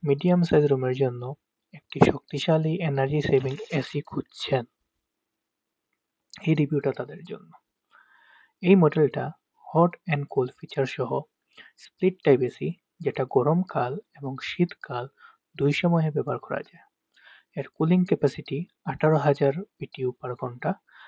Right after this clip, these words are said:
আর হিটিং ক্যাপাসিটি হচ্ছে উনিশ হাজার বিটিইউ per ঘন্টা। আপনার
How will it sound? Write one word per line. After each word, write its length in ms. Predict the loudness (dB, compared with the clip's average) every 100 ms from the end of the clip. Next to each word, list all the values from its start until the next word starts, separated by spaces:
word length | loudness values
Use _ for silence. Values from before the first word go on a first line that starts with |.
| _ -14
আর 80 | -12
হিটিং 220 | 0 0 2
ক্যাপাসিটি 400 | 2 0 -6 -4 -4
হচ্ছে 160 | -4 -6 -2
উনিশ 180 | -2 2 2
হাজার 200 | 2 -2
বিটিইউ 260 | -6 -6 -6 -4
per 100 | -8 -6
ঘন্টা। 300 | -12 -12 -20 -20 _ _ -20 -20 -20 -6 -4
আপনার 280 | 0 0